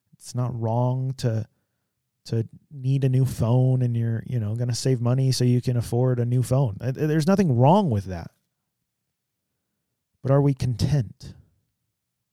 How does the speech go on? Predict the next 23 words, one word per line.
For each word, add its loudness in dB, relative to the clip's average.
Do 2
we, 4
do 4
we 8
allow 2
these 0
things 0
that 2
we 2
want, -2
the, -4
you -4
know, -4
a -2
new 0
house -4
or -2
a, -6
a -16
new -4
car 0
or, -8
um, -8